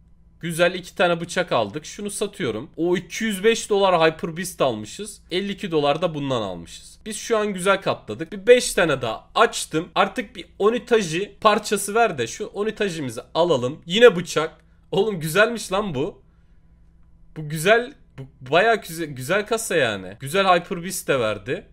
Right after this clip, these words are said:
Ben paramla bir tane daha açabiliyor muyum? Dört tane. Dört tane daha açtım ya. Ben buradan bir tane Onitaji almazsam bile güzel güzel itemler katlıyorum abi.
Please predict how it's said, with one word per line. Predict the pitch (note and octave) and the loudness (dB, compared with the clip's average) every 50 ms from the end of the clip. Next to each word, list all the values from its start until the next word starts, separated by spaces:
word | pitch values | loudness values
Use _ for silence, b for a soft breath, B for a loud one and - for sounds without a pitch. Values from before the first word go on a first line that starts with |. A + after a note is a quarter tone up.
| _ _ | _ _
Ben | - F#3 G#3+ G#3+ G#3 | -2 -2 -2 -4 -2
paramla | - F#3 E3+ F#3 G#3 A3 A3 G#3+ G#3+ G3+ | 0 2 2 2 2 0 -2 -4 -4 -6
bir | A3 G#3 | -8 -6
tane | - A#3+ G#3 F3 D#3+ | -2 -2 -2 0 0
daha | C#3+ B2+ | -2 -2
açabiliyor | B2+ C3 - - A#2+ B2 D#3 F#3+ G3 | -2 -4 -6 -8 -10 -8 -8 -8 -8
muyum? | D3 G#2 G2+ G2+ G#2+ | -8 -8 -10 -6 -2
Dört | D3 D#3+ D#3+ - - | -2 -2 -2 -4 -6
tane. | - A#2+ G#2+ G#2+ C3 E3+ - - - - - | -8 -6 -6 -6 -8 -10 -12 -18 -10 0 2
Dört | G3+ A3 A3 - - | 2 2 2 2 2
tane | F#3+ E3+ E3 D#3+ D#3 | 2 4 4 4 4
daha | D#3+ D3 | 4 2
açtım | C3 B2 - - - - G2+ F#2+ | 2 0 -2 -8 -14 -14 -12 -12
ya. | F#2+ F#2 F#2+ A2 - - | -10 -10 -10 -12 -10 -6
Ben | D3 E3 F#3+ G3+ | -4 -4 -2 -2
buradan | G3 G3 G#3 G3+ G3+ G3+ | -2 0 0 0 -2 -4
bir | G#3 - | -2 0
tane | G3+ F#3 F3+ | 0 2 2
Onitaji | - - D#3+ D#3 F3 F3 - - F#3+ F#3 E3+ F#3 - - | 0 0 -2 -2 -2 -2 0 0 0 0 -2 -4 -4 0
almazsam | C#3 C3+ D3 D#3 D#3 D#3 E3 F#3 G3 - - - C#3+ C#3 B2+ A#2 | 2 2 2 2 0 0 -2 -2 -2 -2 -2 -2 -2 -2 -2 -2
bile | A#2 C#3 E3 G3 F#3+ - | -2 -2 -4 -4 -6 -10
güzel | - D3+ D3 F3+ F#3 | -10 -2 2 2 2
güzel | F3+ F3+ D#3+ D#3+ F3 D#3+ | 2 2 2 2 2 2
itemler | D3+ D3+ - D3 C#3 C#3 C#3+ D3 D3 | 2 0 0 0 0 0 -2 -2 -2
katlıyorum | - A#2+ G#2+ - - _ G2+ G2 F#2+ F#2 | -2 -4 -4 -6 -8 _ -10 -8 -8 -8
abi. | F2+ F2 F2 D#2+ D#2 | -8 -8 -10 -10 -14